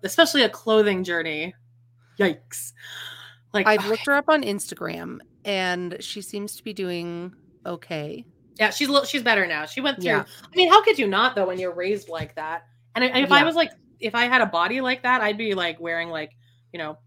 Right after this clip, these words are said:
Speaker 1: pleather bathing suits too. Latrice, I need you to figure it out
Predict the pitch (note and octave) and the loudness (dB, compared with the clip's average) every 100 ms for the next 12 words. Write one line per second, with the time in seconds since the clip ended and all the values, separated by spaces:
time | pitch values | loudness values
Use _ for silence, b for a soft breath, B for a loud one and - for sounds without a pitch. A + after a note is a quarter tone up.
0 | _ - F#3+ F3+ F3+ F3 F#3 F3+ A2+ - | _ -2 0 0 -2 -4 -4 -8 -12 -10
1 | - F3+ G3+ G3+ D4 C#4 - _ _ _ | -8 -4 -4 2 2 2 -6 _ _ _
2 | _ _ _ _ _ - G3 G#3+ G#3+ A3+ | _ _ _ _ _ -6 -4 -2 -2 0
3 | G#3 - _ _ _ _ _ _ - E3 | 0 0 _ _ _ _ _ _ -10 -6
4 | G#3+ A3 G3+ G3+ | -4 -2 -4 -8